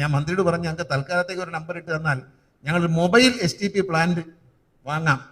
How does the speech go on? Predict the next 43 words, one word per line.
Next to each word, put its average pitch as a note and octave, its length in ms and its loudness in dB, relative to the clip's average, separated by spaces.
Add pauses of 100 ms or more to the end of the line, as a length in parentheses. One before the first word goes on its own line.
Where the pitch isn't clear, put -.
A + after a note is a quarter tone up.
(220)
അപ്പൊ D3+ 180 0
അതിലൂടെ G#3+ 400 2 (580)
എല്ലാ F#3+ 200 0
സ്ഥലത്തും F3 320 0
അത് E3+ 100 -2 (120)
ഉപയോഗപ്പെടുത്താമെന്ന് E3 680 -4
പറഞ്ഞു. D#3 240 -8
മ-, C#3 180 -8
മന്ത്രി C#3 220 -8
ഇത് D3 120 -10
പരിഗണിക്കാം F3 520 -2
എന്ന് E3+ 180 -16
പറഞ്ഞിട്ട് D#3+ 280 -8
അത് D#3 120 -4
തീർച്ചയായിട്ടും D3+ 380 -10
ഒന്ന് D#3 160 -12
പരിഗണിക്കണം. D3 520 -6
കാരണം C#3 180 -6
അല്ലെങ്കിൽ D3 220 -12
കെ D3 120 -10
എസ് D#3 140 -14
ആർ F3 80 -12
ടി E3+ 80 -20
സി - 20 -20 (100)
ഓരോ F3+ 140 -10 (140)
മാസവും D3+ 380 -8 (480)
കോടിക്കണക്കിന് E3 560 -2
രൂപയാണ് C#3+ 280 0
നഷ്ടം B2+ 260 -6
സംഭവിച്ചുകൊണ്ടിരിക്കുന്നത്. A#2+ 600 -8
പക്ഷെ C3 200 -6
ഇപ്പോഴില്ല, A3+ 460 -2
ഇപ്പൊ A#3+ 220 -2
നമ്മൾ G3 180 -2 (1040)
എല്ലാ F3 240 4
ബസ് D#3+ 120 4
സ്റ്റേഷനും E3 380 -2
പണിയുമ്പോൾ D3+ 360 2 (480)
നിർബന്ധപൂർവ്വം D#3+ 580 6
ഇപ്പൊ F#3 160 0
പണിയുന്ന G3 300 2
എല്ലാം G3+ 200 0
പി F#3+ 60 0